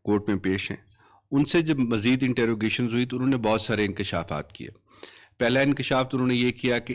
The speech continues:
इस incident में वो practically इन्वॉल्व थे और सारी supply जितने भी arms and ammunition की थी, वो उन्होंने की।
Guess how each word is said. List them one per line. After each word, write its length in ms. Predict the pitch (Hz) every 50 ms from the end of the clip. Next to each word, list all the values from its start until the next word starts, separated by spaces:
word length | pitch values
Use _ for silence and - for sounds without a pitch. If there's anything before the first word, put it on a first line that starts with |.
| - -
इस 200 | 135 - - -
incident 560 | - 113 110 - - 113 117 113 107 104 113
में 80 | 113
वो 80 | 110 107
practically 480 | 101 - 101 92 - 117 98 - 110 110
इन्वॉल्व 460 | 104 104 104 98 95 98 101 101 95 -
थे 40 | 110
और 100 | 104 95
सारी 300 | 92 - 104 87 90 101
supply 480 | 98 - - 95 87 101 95 98 104 104
जितने 320 | 95 101 95 - 107 104
भी 160 | 101 107 110
arms 300 | 104 98 98 98 104 104
and 180 | 110 104 104 101
ammunition 440 | 98 101 98 98 95 - 107 101 95
की 100 | - 95
थी, 160 | 95 - 104
वो 120 | 98 98
उन्होंने 320 | 92 90 92 90 90 92 90
की। 200 | 90 - 107